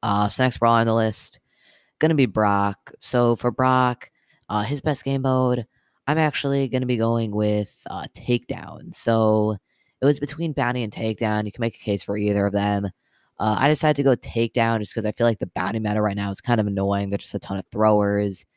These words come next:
Uh, and, like, one thing you can actually do with Brock and Takedown is he's a decent counter to Bonani because, uh, when Nani's going in with the peep head about to hit you,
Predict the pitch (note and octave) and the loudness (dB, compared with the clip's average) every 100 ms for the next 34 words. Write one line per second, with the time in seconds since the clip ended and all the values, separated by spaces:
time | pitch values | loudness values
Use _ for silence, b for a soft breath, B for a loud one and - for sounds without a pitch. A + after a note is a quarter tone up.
0 | _ _ _ - G#2+ G#2+ G#2+ A#2 A2+ - | _ _ _ -2 2 4 2 0 -4 -4
1 | A#2+ A#2+ D#3 D#3+ D3+ D3 C3+ - C3 G#2+ | -4 0 0 0 -2 -2 -2 -2 0 0
2 | - A2 G#2 A2 - G2 - G#2+ - A#2 | -2 -4 -4 -4 -6 -10 -4 -4 0 2
3 | A2+ A2+ A2 A2 b b b A2+ A2+ B2 | 2 2 0 -4 b b b -4 -2 0
4 | B2+ G#2+ B2+ - C3+ - A#2 A2+ A2 F#2+ | -2 -2 -8 -4 -6 -2 0 2 2 4
5 | A2 G2 G2 G#2+ A#2 A#2 G#2+ G2+ - G2+ | 2 2 -2 -2 -2 -2 -2 -4 -2 0
6 | G2 F#2+ - - _ _ - A2 A2+ C3+ | 0 -2 -6 -18 _ _ 0 2 4 4
7 | C3+ A#2+ B2 A#2+ A#2 A2+ A2 G#2+ G#2 - | 2 2 4 4 2 2 2 2 0 2
8 | G#2 G2+ G2+ G2 G2 G2 F#2+ F#2 - B2 | 4 4 4 4 2 0 -2 -4 -4 -4
9 | A2+ G#2 G#2 G2+ G2+ F2 A#2 G#2+ A2 G#2 | 0 0 0 0 0 0 -2 0 2 2
10 | G2+ | 0